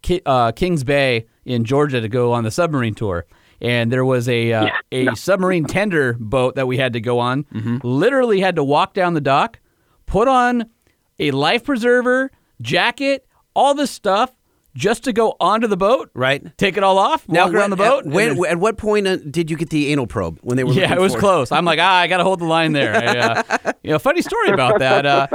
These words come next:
Speaker 3: About, about an anal probe?
Speaker 1: well, you know, so, uh, <laughs> 'cause you never know where we're gonna go on the Truck Show
Speaker 3: Yeah.
Speaker 1: podcast.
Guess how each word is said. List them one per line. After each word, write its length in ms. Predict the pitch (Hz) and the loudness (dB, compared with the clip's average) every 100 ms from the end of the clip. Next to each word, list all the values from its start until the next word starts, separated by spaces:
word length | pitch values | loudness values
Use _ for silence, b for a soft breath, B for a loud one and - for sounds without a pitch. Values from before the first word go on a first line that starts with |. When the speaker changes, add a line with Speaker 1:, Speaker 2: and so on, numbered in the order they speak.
| - | 0
Speaker 3:
About, 380 | 180 202 202 175 | 2 2 2 2
about 180 | 185 | 2
an 80 | 170 | 2
anal 260 | 165 208 247 | 2 2 2
probe? 220 | 254 285 | 4 4
Speaker 1:
well, 140 | 392 330 | 4 2
you 120 | 294 | 2
know, 240 | 190 185 185 | 2 0 0
so, 300 | 233 220 190 | 2 4 6
uh, 240 | 190 175 | 4 2
<laughs> 480 | 185 233 233 180 185 | 0 -2 -2 -6 -4
'cause 140 | 311 269 | -2 2
you 80 | |
never 220 | 294 302 269 | 2 4 4
know 100 | 269 | 4
where 140 | 254 | 2
we're 80 | 190 | 2
gonna 140 | 151 | 0
go 80 | 131 | 0
on 120 | 123 110 | -2 -2
the 40 | |
Truck 200 | 107 113 | -2 -2
Show 100 | 117 | -2
Speaker 3:
Yeah. 80 | 104 | 0
Speaker 1:
podcast. 320 | 151 139 113 | 0 0 -4